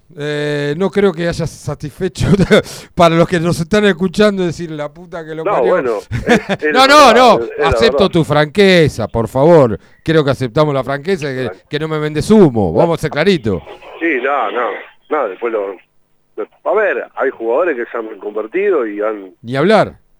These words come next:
Speaker 2: y han alcanzado otro nivel. Yo te cuento lo que vi.
Speaker 1: Ni hablar, ni
Speaker 2: Lo
Speaker 1: hablar,
Speaker 2: que vi
Speaker 1: y,
Speaker 2: fue
Speaker 1: y, y también es el, el, el, el, el, el, en dónde están,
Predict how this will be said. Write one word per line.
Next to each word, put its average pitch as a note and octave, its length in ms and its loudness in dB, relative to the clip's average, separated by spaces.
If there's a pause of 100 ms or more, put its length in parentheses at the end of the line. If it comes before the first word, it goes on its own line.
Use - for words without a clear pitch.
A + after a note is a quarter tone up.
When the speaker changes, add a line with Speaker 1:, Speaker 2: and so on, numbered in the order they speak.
(120)
Speaker 2:
y A2 80 -6
han G#2+ 140 -2
alcanzado A2+ 400 -2
otro G#2+ 180 -6
nivel. C3 400 -2
Yo A#2+ 100 -10
te A#2 120 -6
cuento D3+ 280 -2
lo A#2 120 -4
que G#2 80 -6
vi. C3+ 240 -4 (260)
Speaker 1:
Ni A#2+ 160 -6
hablar, F3+ 320 4
ni D3+ 60 -6
Speaker 2:
Lo D3 80 -2
Speaker 1:
hablar, G3+ 220 4
Speaker 2:
que G#3 60 0
vi F3 60 0
Speaker 1:
y, D3+ 40 -4
Speaker 2:
fue C3+ 200 0
Speaker 1:
y, C3 220 -8 (300)
y B2 420 -4
también D3+ 300 -2
es C#3+ 180 -4
el, A#2+ 180 -4
el, G#2+ 300 -6
el, G2 160 -8
el, F#2 480 -12 (180)
el, F#2 180 -10
el, F2+ 260 -12
en G2+ 120 -10
dónde C#3 280 -2
están, A#3 580 4